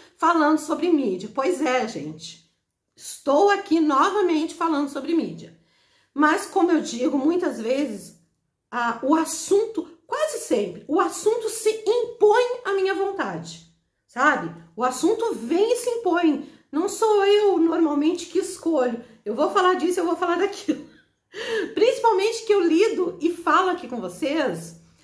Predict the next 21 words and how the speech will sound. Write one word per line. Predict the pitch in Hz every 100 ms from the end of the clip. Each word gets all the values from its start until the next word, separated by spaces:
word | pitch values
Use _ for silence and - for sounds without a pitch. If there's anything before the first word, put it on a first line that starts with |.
| -
além | 202 247
dos | 233 220
lugares | 233 226 320 185
lindos, | 202 302 202
maravilhosos, | 175 196 170 170 254 -
que |
eu | 180
adoro | 170 170 -
mostrar | 247 175 - 202
aqui, | - 285 294 208 - - - - 247 -
eu | 311
converso | 320 403 359 415 415 370
muito | 415 480
com | - 339
vocês | 285 330 370
sobre | - - 403 392 370
o |
social, | 403 440 440 480 523 370 294 214
sobre | - 240
acontecimentos | 294 359 349 349 339 392 403
sociais. | 415 - 180 165 - -